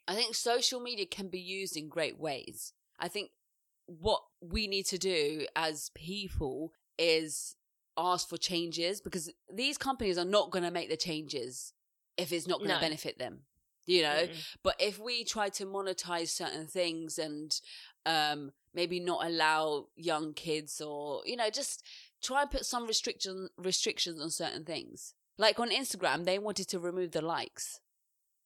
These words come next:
Speaker 1: So people can't
Speaker 2: I
Speaker 1: see how
Speaker 2: heard
Speaker 1: many
Speaker 2: that.
Speaker 1: likes you have, you know? And I thought that was a great idea. But then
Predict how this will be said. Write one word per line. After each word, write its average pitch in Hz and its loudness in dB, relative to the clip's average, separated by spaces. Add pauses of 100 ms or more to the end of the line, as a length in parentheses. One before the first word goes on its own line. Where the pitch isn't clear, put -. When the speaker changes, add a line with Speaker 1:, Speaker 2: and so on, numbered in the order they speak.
(180)
Speaker 1:
So - -2
people 170 0
can't - 2
Speaker 2:
I 208 10
Speaker 1:
see 180 8
how 165 4
Speaker 2:
heard 180 10
Speaker 1:
many 160 4
Speaker 2:
that. 156 6
Speaker 1:
likes 147 4
you 147 -2
have, 143 -4 (580)
you 165 0
know? 143 2 (320)
And 233 4
I 339 8
thought 392 0
that 214 4
was 208 2
a 202 4
great 196 2
idea. 185 2 (260)
But 208 -2
then 214 0